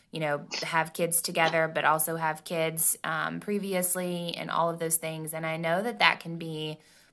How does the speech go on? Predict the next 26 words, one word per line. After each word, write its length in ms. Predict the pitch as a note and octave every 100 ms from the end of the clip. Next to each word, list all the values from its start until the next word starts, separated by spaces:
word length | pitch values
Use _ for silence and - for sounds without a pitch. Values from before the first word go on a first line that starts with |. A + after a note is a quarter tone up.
| -
both 240 | D#3 D#3
challenging, 800 | - E3+ E3+ E3 E3 D#3+ D#3+ D#3+
again, 480 | - E3+ F3 D#3 D#3+
and 320 | D#3 E3+ F3
rewarding. 600 | E3+ E3 D#3+ D#3 D3 D3+
Like, 260 | D#3 D#3 D#3+
there's, 280 | D#3+ D#3+ D#3
there's 280 | E3+ E3 D#3+
always 360 | D#3+ F3 F3 F3
this, 240 | E3 D#3+
we 120 | E3+
can 160 | F3 E3
hold 440 | D#3 D#3+ D#3+ D#3 D#3
both, 460 | D3+ C3 C3+ -
right? 280 | D#3 D3+ D3+
We 100 | E3
can 160 | D#3+ D3
hold 280 | D#3 D#3
the 80 | D#3
hard 500 | D#3 D#3 D3 D3 D3+ -
and 240 | D3+ D3+
we 80 | D3+
can 160 | D#3 D3+
hold 240 | D3+ D3+
the 80 | D3+
good. 400 | D#3 C#3+ C#3+